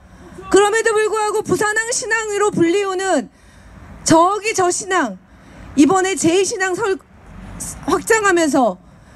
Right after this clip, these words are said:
진해에 유치하기 위해서 최선의 노력을 다하셨습니다. 또 최근에 뉴스에 나오고 있죠. 대우조선해양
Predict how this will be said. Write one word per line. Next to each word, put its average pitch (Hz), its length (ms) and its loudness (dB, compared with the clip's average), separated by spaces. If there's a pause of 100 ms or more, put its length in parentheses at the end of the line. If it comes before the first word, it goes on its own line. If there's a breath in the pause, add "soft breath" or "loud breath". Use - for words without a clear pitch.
(100)
진해에 415 560 2
유치하기 381 540 0
위해서 302 480 -2 (120)
최선의 427 420 -2
노력을 302 300 -2
다하셨습니다. 226 800 -4 (2000 loud breath)
또 320 380 4
최근에 381 400 -2
뉴스에 320 240 -2
나오고 294 280 0
있죠. 262 600 -2 (480)
대우조선해양 370 1200 2